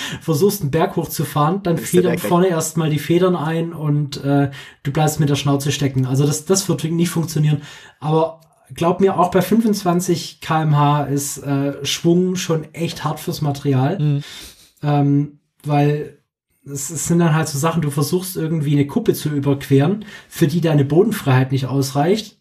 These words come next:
Speaker 1: Also kannst du's nicht irgendwie mit Standgas machen, weil du dann halt irgendwie da hängst wie so ein Käfer, der auf dem Rücken liegt. Folglich machst du's mit Schwung. Das Problem ist, wenn du's mit Schwung machst, bist du da drüber und sobald es nach unten geht, kippt halt das ganze Auto mit seinen zwei Tonnen nach vorne.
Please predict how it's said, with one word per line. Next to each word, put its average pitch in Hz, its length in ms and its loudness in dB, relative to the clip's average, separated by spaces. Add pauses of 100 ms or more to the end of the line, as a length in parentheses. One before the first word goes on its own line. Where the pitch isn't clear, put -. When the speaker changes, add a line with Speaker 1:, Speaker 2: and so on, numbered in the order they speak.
Speaker 1:
Also 156 220 0
kannst 180 280 0
du's 175 140 -6
nicht 165 320 -2
irgendwie 160 240 0
mit 147 160 2
Standgas 165 480 -2
machen, 143 300 2
weil 147 120 2
du 151 60 0
dann 143 220 0
halt 143 120 -2
irgendwie 139 240 0
da 135 140 2
hängst 170 300 -4
wie 151 60 -2
so 143 100 -4
ein 143 160 0
Käfer, 147 320 -2
der 139 160 0
auf - 80 -4
dem 135 80 -2
Rücken 143 260 -2
liegt. 143 240 -4 (560)
Folglich 170 420 0
machst 170 280 0
du's - 120 -8
mit 151 160 -2
Schwung. 170 600 2 (260)
Das - 180 -6
Problem 160 400 2
ist, 190 160 -2
wenn 160 120 -2
du's 143 160 -4
mit 143 120 -4
Schwung 285 300 0
machst, 143 260 -2
bist - 160 -6
du 175 60 -2
da 143 140 0
drüber 175 680 0
und 160 140 -2
sobald 156 360 -2
es - 140 -4
nach 151 220 -4
unten 185 320 0
geht, 160 200 -6
kippt - 220 -10
halt 160 80 -4
das - 140 -8
ganze 151 360 -2
Auto 170 220 0
mit 143 140 -2
seinen 143 160 2
zwei 185 240 -2
Tonnen 165 260 0
nach 143 140 -2
vorne. 170 400 -2